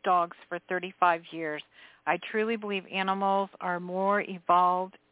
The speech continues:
and here to so patiently teach us. They are so incredibly patient." I guess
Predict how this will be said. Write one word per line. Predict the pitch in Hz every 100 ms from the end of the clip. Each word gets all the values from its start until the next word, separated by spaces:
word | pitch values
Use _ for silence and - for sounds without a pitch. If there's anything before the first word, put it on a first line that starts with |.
| _ _ _ _ _ -
and | 190 180 180 -
here | 214 202 202 208 - - -
to | 190 185 180 -
so | 196 190
patiently | - 185 190 - 202 196 185 185 185 180 -
teach | 214 214 -
us. | 123 104 - _ - - - - -
They | 214 214
are | 208 202 -
so | 196 196
incredibly | - 196 - 196 180 170 170 160
patient." | 165 147 - - 85 _ - -
I | 220
guess | 254